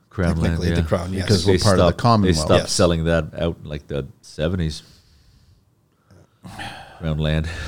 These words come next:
Speaker 3: I'm just trying to figure out how we can do that. So then all of a sudden the end user, which is the contractor, the tradesperson, can start making the profit that they sh-, were, I guess, planning or projecting in their business?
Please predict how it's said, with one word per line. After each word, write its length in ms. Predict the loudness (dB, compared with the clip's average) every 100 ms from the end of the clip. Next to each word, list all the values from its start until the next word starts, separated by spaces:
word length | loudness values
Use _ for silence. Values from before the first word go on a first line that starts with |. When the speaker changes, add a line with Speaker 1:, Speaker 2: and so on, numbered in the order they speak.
| 0
Speaker 3:
I'm 140 | 6 8
just 200 | 6 8
trying 220 | 8 8
to 60 |
figure 200 | 6 8
out 160 | 8 8
how 160 | 8 8
we 140 | 6
can 220 | 4 2
do 200 | 6 6
that. 260 | 8 8 6
So 80 | 2
then 180 | 2 4
all 120 | 4
of 60 |
a 60 | 2
sudden 400 | 4 4 6 4
the 180 | 2 2
end 220 | 4 6
user, 420 | 8 6 6 4
which 240 | 4 2 0
is 140 | -4
the 100 | -4
contractor, 640 | -4 0 2 2 0 0
the 120 | -4
tradesperson, 800 | -2 0 0 0 -4 -4 -4 -4 -6 _ _ _
can 160 | -2 -2
start 300 | 0 -2 -2
making 320 | -4 -2 -4
the 60 | -4
profit 540 | 2 4 4 0 -2
that 260 | -2 -4 -4
they 180 | -4
sh-, 400 | -4 -8 -10 -12 -8
were, 220 | -2 0
I 80 | 0
guess, 200 | -4 -6
planning 600 | -12 -6 -2 2 2 2
or 60 |
projecting 600 | 0 -4 -4 -4 -2 -2
in 120 | 0 0
their 100 | -2
business? 580 | -4 0 0 0 -4